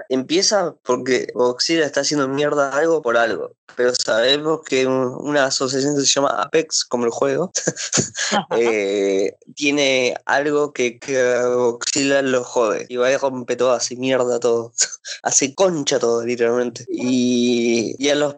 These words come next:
Speaker 1: pelotudos de los humanos, porque la, con la única que simpatizar es con la nenita, que con
Speaker 2: Sí.
Speaker 1: es pasión. Y me encanta cómo empieza la es-, escena de Kong, porque se está rascando el culo.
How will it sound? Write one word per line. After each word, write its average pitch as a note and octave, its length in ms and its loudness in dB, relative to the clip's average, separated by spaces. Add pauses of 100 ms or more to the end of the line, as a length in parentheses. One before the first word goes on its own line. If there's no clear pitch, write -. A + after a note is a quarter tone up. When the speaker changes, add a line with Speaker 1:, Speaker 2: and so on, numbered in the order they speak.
Speaker 1:
pelotudos F3 600 0
de F#3 60 2
los F3 160 -2
humanos, F#3 380 0
porque A#2+ 540 -2
la, - 160 -6
con B2+ 140 0
la B2 80 4
única C#3+ 320 0
que B2 260 0
simpatizar C3+ 720 -2
es C#3+ 100 0
con C3 140 0
la C3 80 0
nenita, D3 420 -2
que A#2+ 300 -2
con C3 540 -2
Speaker 2:
Sí. G#3 100 0 (300)
Speaker 1:
es B2+ 100 -2
pasión. B2 560 0 (560)
Y C#3+ 200 2
me C#3 160 0
encanta D#3+ 420 0
cómo D#3+ 140 0
empieza D3 380 -2
la B2+ 360 2
es-, B2 140 -6
escena C#3+ 280 0
de B2+ 80 0
Kong, E3 160 2
porque C#3+ 160 0
se C3+ 60 -2
está C#3+ 140 0
rascando D3 320 -2
el C3 120 -4
culo. - 260 0